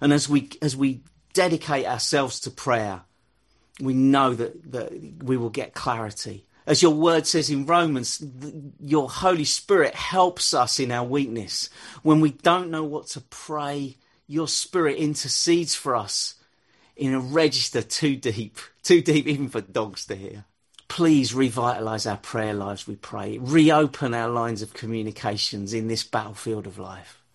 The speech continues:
And Father, we thank you for your words in the Old Testament too, in Deuteronomy, that underneath are your everlasting arms. You will catch us when we fall, and you will protect us where the signal is being jammed by the enemy.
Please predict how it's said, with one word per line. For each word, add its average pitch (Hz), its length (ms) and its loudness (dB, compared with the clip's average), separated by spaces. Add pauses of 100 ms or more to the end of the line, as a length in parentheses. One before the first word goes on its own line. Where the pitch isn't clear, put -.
(160)
And 147 140 2
Father, 156 300 4
we 143 100 0
thank 156 400 -2
you 147 60 -12
for - 140 -8
your 135 260 -2
words 139 360 -2
in 123 100 -4
the 127 80 -2
Old 131 200 2
Testament 110 520 -8
too, 123 240 -4
in 113 120 -4
Deuteronomy, 131 800 -2
that 110 260 -4
underneath 147 920 0 (300)
are 135 140 4
your 127 340 0
everlasting 127 840 -2
arms. 104 680 -8 (300)
You 147 180 2
will 156 180 2
catch - 480 -6
us 117 220 -4
when 120 120 -2
we 113 100 -4
fall, 101 460 -10 (1120)
and 131 160 0
you 147 120 4
will 143 140 2
protect - 720 -4
us - 580 -4
where 127 180 -4
the 113 140 -4
signal 131 640 2
is 117 160 -2
being 113 300 -2
jammed 110 480 -4
by 101 160 -6
the 98 160 -6
enemy. 95 400 -12